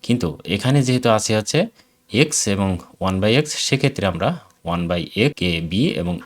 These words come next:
এ এক্স কে এ ধরবো। এই ক্ষেত্রে আমাদের ওয়ান by এক্স সমান বি, এটা মাথায় রাখতে, তাহলে এটি হচ্ছে এ আর এটি হচ্ছে বি, এইটা ধরে আমরা অঙ্কটি করব। তাহলে এই অনুসারে যদি অঙ্কটি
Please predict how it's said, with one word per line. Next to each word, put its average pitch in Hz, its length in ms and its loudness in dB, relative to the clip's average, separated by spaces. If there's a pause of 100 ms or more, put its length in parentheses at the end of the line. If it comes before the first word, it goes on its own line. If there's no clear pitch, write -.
এ - 20 -4 (100)
এক্স - 140 -4 (100)
কে - 100 0 (180)
এ - 20 0 (100)
ধরবো। 78 240 -10 (160)
এই 127 120 6
ক্ষেত্রে 147 320 4
আমাদের 110 280 2
ওয়ান 110 200 4 (100)
by 127 140 2 (200)
এক্স 120 240 0
সমান 110 260 0 (160)
বি, 98 120 4 (220)
এটা 87 180 -6
মাথায় 80 220 -6
রাখতে, - 180 -10
তাহলে 92 160 2 (120)
এটি 95 200 -2
হচ্ছে 95 220 -2 (240)
এ - 20 2 (220)
আর 82 100 -6 (120)
এটি 92 180 -8
হচ্ছে - 180 -6 (120)
বি, 92 120 -4 (240)
এইটা 101 240 0
ধরে 85 140 -8 (100)
আমরা 82 160 -4 (100)
অঙ্কটি 95 280 -4 (300)
করব। - 160 -4 (120)
তাহলে 90 160 -4 (180)
এই 123 100 6 (120)
অনুসারে 107 480 2
যদি 95 220 0
অঙ্কটি 87 260 -6